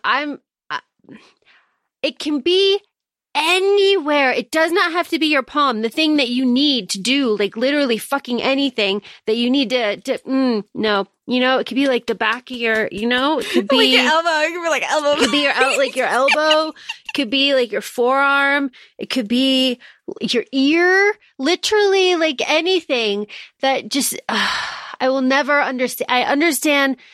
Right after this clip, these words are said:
Speaker 1: dramatics, right? But, like, practicality, like, co-, <sighs> oh my God. <sighs> just, I'll just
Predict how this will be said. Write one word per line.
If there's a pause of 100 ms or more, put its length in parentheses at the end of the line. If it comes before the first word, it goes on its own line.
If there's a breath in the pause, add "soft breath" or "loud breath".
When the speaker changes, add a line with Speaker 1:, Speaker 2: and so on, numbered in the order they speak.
(180 loud breath)
Speaker 1:
dramatics,
right?
But,
like,
practicality,
like,
co-,
<sighs>
oh (440 loud breath)
my (180)
God. (760 loud breath)
<sighs> (680 loud breath)
just,
I'll
just